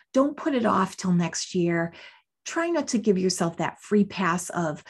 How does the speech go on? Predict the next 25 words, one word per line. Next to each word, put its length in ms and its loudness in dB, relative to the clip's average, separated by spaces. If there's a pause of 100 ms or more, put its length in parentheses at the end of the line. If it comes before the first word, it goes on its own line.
(140)
"Well, 680 -2
you 100 2
know, 80 4
maybe 280 0
we'll 140 -2
use 280 2
this 240 -4
next 340 -2
year." 320 2
No, 280 -4
if 140 -12
you 80 0
haven't 280 -2
used 260 4
it 140 -2
in 60 -2
the 140 -4 (300)
past 560 -2
season 540 4
or 160 0
even 240 2
the 80 -8
current 440 4
season, 580 2 (320)
even, 400 2